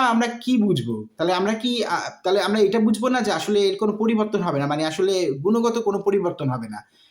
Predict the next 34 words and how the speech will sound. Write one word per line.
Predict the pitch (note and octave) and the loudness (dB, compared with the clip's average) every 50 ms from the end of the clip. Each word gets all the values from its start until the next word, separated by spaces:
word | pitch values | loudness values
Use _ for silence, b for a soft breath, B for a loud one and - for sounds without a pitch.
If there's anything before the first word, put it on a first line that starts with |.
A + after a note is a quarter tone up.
| b b | b b
আপনি | - - - B3 A3 | -10 -6 -6 -4 -4
তো | A3 | -2
যদি | A3+ A#3 A3+ A#3+ A#3 - - _ | -2 0 -2 -2 -4 -8 -10 _
কথাবার্তাতেও | - A3+ A#3 A#3 A#3 - C4+ B3 B3 A#3+ A#3+ - A#3+ A3 A#3 B3 B3 | -2 -2 -2 0 0 0 0 0 0 0 -2 -2 -4 -2 -2 -2 0
যদি | G#3+ A3+ G#3 A3+ | 0 0 0 0
আপনি | A3 A3 A3 A3 | -2 0 0 -2
পরিবর্তন | G#3+ - - G#3 A3 G#3 G3+ G3+ G3+ G#3 G3+ | 0 0 0 0 2 2 0 0 0 0 0
না | G3 G3 | 2 0
আনেন, | G3+ G3+ | 0 0
তাহলে | G#3+ G#3 G#3 | -2 -2 -2
আপনি | A3+ | -4
কাজে | G#3+ G#3+ G#3+ G3+ G#3+ G#3+ A#3+ A3+ | -4 -2 -2 -2 -2 -2 -4 -2
কীভাবে | - A3+ G#3 G#3+ G#3+ A3 - _ _ _ | 2 2 2 2 2 -2 -6 _ _ _
করে | F#3+ F3+ F3+ | 0 2 2
পরিবর্তন | E3+ F3+ F3 E3+ D#3+ D3+ C#3 C#3 D3 C3+ B2 | 2 4 4 4 4 2 -2 -4 -4 -4 -4
আনবেন? | A#2 A#2 A2+ G#2+ A2+ A2 - b b b b b b b b _ | -4 -4 -6 -6 -8 -10 -12 b b b b b b b b _
এই | F3 G3 G3+ | 0 2 2
বিষয়গুলো | G#3+ G#3+ B3 C4 B3+ A#3 B3+ A#3+ A#3+ | 2 2 2 0 -2 0 0 -2 -2
একটু | A#3 - A3 | -2 0 0
আপনারা | F#3+ - - F#3 F#3+ F#3 | 0 0 0 0 0 0
ভেবে | D3+ B2 C3 D3 D#3 | 0 0 0 2 2
দেখবেন। | D#3 F3 E3+ E3+ F#3 E3 | 2 2 2 2 0 0
আপনারা | C3+ C3+ C#3 E3 E3 E3 | 0 -2 -2 -2 -2 0
যারা | E3+ E3+ F3 E3+ - - C3 D3+ | 0 0 0 0 -2 -4 -4 -6
এখন | - - A#3+ A#3 G#3+ F3 | -4 -2 0 0 0 0
বর্তমানে | C#3 D3 D3+ - F#3 F3 E3+ E3+ F3 F#3 F3 E3+ D3+ | -2 -4 -4 -2 -2 -2 -2 -2 -2 -2 -2 0 0
রাজনৈতিক | C3+ C3+ C#3+ C#3 B2+ C#3+ D#3 D#3 D#3 D#3 E3 D#3 D3+ | -2 -2 -2 -2 -2 -2 0 0 0 0 -2 -4 -4
প্রেক্ষাপটে | - D#3 D3+ - E3+ D#3+ - D#3+ - F3+ E3+ | -4 -6 -6 -6 -6 -8 -8 -4 -2 -4 -2
প্রভাব | - - F3 F#3 A3 G#3+ F#3+ | -2 -2 0 0 0 0 0
বিস্তার | G3 F#3 - - F#3 F3+ | -2 -4 -4 -4 -6 -4
করছেন | - E3 D#3+ D#3 - E3+ D#3+ D#3+ | -4 -4 -6 -4 -4 -6 -6 -6
কিংবা | D#3+ D#3 C#3+ C#3 | -6 -6 -4 -2
আলোচনায় | C3 C#3+ D#3+ D#3 - F3+ F3 F3 E3 | -2 -2 -2 -2 -2 -2 -2 -2 -2
আছেন, | D#3 - D3+ D3 D#3+ | -2 -4 -6 -8 -10